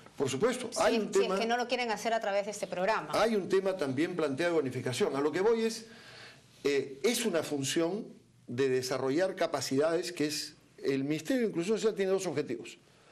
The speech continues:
Speaker 1: Este, luchar contra la pobreza
Speaker 2: Mm.
Speaker 1: y desarrollar capacidades en la población y oportunidades. Prevenir discapacidad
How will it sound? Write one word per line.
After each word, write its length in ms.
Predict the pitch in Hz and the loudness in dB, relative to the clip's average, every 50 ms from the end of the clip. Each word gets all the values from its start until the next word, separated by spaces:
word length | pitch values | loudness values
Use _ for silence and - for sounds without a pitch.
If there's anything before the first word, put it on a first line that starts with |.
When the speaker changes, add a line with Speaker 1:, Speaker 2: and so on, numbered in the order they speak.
| - - - - - - - - - | -20 -20 -20 -20 -20 -20 -20 -10 -6
Speaker 1:
Este, 240 | - 123 - - 143 | -6 -4 -2 -2 0
luchar 400 | 143 147 151 156 - 247 226 214 | 0 0 2 2 2 0 2 2
contra 220 | 214 196 170 170 | 0 0 2 2
la 120 | 156 143 - | 2 2 2
pobreza 340 | 143 160 208 226 220 247 | 2 2 2 0 -2 -4
Speaker 2:
Mm. 160 | 240 226 214 196 - - - - _ _ - - - - - - - - | -6 -8 -10 -10 -14 -18 -20 -20 _ _ -20 -20 -18 -18 -18 -18 -6 -2
Speaker 1:
y 180 | 180 185 196 202 | -2 -2 0 -2
desarrollar 720 | - 139 160 160 160 - 160 147 160 165 190 196 190 190 | -2 -2 -2 0 0 0 0 2 2 2 2 2 2 2
capacidades 760 | 190 175 - 160 147 - 151 165 180 180 175 180 170 175 - - | 0 0 0 -2 -4 0 0 2 2 2 2 0 -2 -4 -4 -2
en 80 | 131 135 | -2 -2
la 120 | 131 123 | -2 0
población 400 | - 135 131 131 123 - 180 175 170 | 0 0 0 0 0 -2 -2 0 0
y 20 | |
oportunidades. 600 | 160 131 143 135 113 135 123 127 120 101 87 - | 0 0 -2 -2 -2 -2 -2 -2 -2 -4 -6 -8
Prevenir 540 | - - 156 147 143 143 147 165 190 202 196 | -2 0 0 2 2 2 2 2 0 0 0
discapacidad 600 | 180 165 - 151 - 131 123 - 139 156 170 180 | -2 -2 -4 -4 -4 -2 -2 0 0 0 0 0